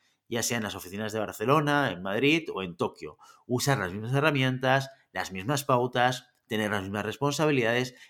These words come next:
e incluso, bueno, el mismo uniforme si fuese necesario, sería un buen ejemplo de estandarización. Por último, Shitsuke está relacionado con la autodisciplina e implica ser constante con las otras cuatro S's,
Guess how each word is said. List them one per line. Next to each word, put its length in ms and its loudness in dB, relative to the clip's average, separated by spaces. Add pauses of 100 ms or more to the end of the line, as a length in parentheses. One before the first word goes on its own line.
(100)
e 100 4
incluso, 720 2 (120)
bueno, 460 2
el 100 0
mismo 200 0
uniforme 360 2
si 60 -4
fuese 220 -6
necesario, 460 -2
sería 300 -2
un 120 -2
buen 120 -2
ejemplo 360 -4
de 80 0
estandarización. 760 -10 (440)
Por 140 6
último, 420 6 (220)
Shitsuke 840 2 (200)
está 220 -2
relacionado 500 2
con 220 2
la 140 8
autodisciplina 960 2
e 80 -2
implica 340 -2
ser 160 -2
constante 640 -2 (340)
con 220 -2
las 280 -2
otras 400 0
cuatro 380 -2
S's, 420 -4